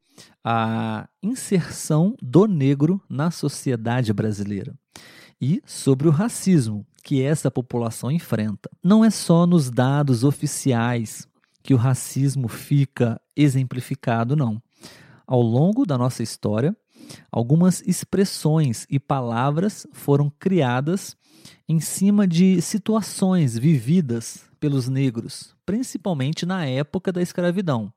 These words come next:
e que são utilizadas até hoje, para que a gente possa pensar numa sociedade mais justa, mais igualitária, sem racismo, sem preconceito. A gente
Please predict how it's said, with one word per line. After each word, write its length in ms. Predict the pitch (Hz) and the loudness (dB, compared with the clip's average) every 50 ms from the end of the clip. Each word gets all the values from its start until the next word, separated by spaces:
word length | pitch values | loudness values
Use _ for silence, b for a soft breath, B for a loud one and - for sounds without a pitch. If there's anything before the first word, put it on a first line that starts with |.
| _ - | _ -10
e 80 | - | -8
que 120 | 190 - 190 | -6 -6 -6
são 200 | - - 156 170 | -4 -4 -4 -4
utilizadas 680 | 185 - - 196 190 190 151 143 143 151 160 180 170 | -2 -2 -2 -2 0 0 0 0 -2 -2 -2 -2 -2
até 260 | 180 170 - 190 196 190 | -2 -2 -2 -2 0 2
hoje, 340 | 165 175 175 156 113 117 - _ _ _ | 4 4 4 2 0 -2 -10 _ _ _
para 100 | - 151 | -4 -2
que 100 | 160 - | 0 0
a 40 | 180 | 2
gente 260 | 147 156 185 175 - | 2 2 2 0 -2
possa 420 | - _ - - 151 165 - - 170 - | -8 _ -4 -2 -2 0 0 0 -2 -2
pensar 680 | - - 170 156 135 - - - 135 127 135 139 135 | 0 2 2 2 2 0 -2 -4 -2 -2 0 0 0
numa 260 | 123 120 117 117 113 | -2 -2 0 -2 -2
sociedade 960 | - - - 160 - - - 175 151 117 107 113 113 120 131 135 127 110 110 | -2 -2 -2 -2 -2 -2 0 0 0 0 -2 -2 0 0 0 0 0 0 -2
mais 540 | 117 113 117 120 117 113 107 - - - - b b b b b b b b | -2 -2 0 0 0 -2 -4 -6 -10 -14 -16 b b b b b b b b
justa, 680 | - 107 101 123 131 131 139 135 - - - 123 117 | -8 -4 -2 0 0 0 0 -2 -4 -2 -2 -2 0
mais 460 | 113 110 117 117 117 113 113 104 - - | 0 0 0 0 0 0 -2 -4 -4 -2
igualitária, 1300 | 160 180 170 143 139 139 135 131 120 117 - _ - 110 113 113 117 117 113 113 113 117 120 117 123 131 - _ _ _ | -2 0 2 4 4 4 4 2 -2 -4 -6 _ -6 -2 0 0 2 2 2 0 0 -2 -2 -4 -6 -8 -12 _ _ _
sem 380 | - - - - - 165 170 | -18 -16 -8 -4 -2 0 2
racismo, 920 | 170 165 165 131 127 - - - - 127 123 127 117 110 117 117 120 127 135 - _ | 2 0 0 -2 -4 -8 -8 -6 -4 -2 0 0 0 -2 -4 -4 -4 -6 -8 -10 _
sem 260 | - - - 139 139 | -14 -8 -4 -4 -4
preconceito. 1000 | 135 - - - 135 - - 110 107 - - - 120 117 117 120 120 - 135 127 | -2 -2 -2 -4 -4 -4 -6 -10 -10 -10 -8 -4 -4 -2 -2 -2 -4 -4 -4 -4
A 40 | 123 | -4
gente 360 | 117 143 147 - - 175 | -4 -6 -6 -4 -4 -4